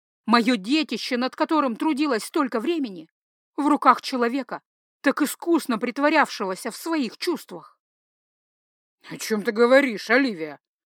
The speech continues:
Хочешь сказать, что сын всеми многоуважаемого герцога Альбертсона вор? Решила за мой счёт сделать себе имя?"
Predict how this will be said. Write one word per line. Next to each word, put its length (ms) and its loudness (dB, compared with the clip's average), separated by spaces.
Хочешь 440 -6
сказать, 520 -4
что 280 -2
сын 280 4
всеми 440 0
многоуважаемого 1080 4
герцога 580 -2
Альбертсона 640 2
вор? 340 0
Решила 480 6
за 100 6
мой 160 4
счёт 360 -4
сделать 400 -2
себе 300 -6
имя?" 380 0